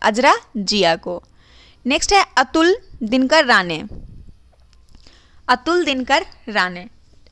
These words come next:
अतुल दिनकर राणे जो है, ये डीआरडीओ के प्रमुख वैज्ञानिक, किसके? डीआरडीओ के, और ब्रह्मोस एरोस्पेस लिमिटेड के नए महानिदेशक के रूप में पदभार ग्रहण किए हैं बीस दिसंबर दो हज़ार इक्कीस को।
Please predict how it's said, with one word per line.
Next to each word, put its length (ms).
अतुल 300
दिनकर 320
राणे 280
जो 140
है, 140
ये 200
डीआरडीओ 720
के 240
प्रमुख 300
वैज्ञानिक, 640
किसके? 320
डीआरडीओ 1400
के, 220
और 180
ब्रह्मोस 640
एरोस्पेस 600
लिमिटेड 380
के 340
नए 320
महानिदेशक 640
के 120
रूप 180
में 140
पदभार 420
ग्रहण 240
किए 220
हैं 260
बीस 280
दिसंबर 540
दो 120
हज़ार 320
इक्कीस 360
को। 180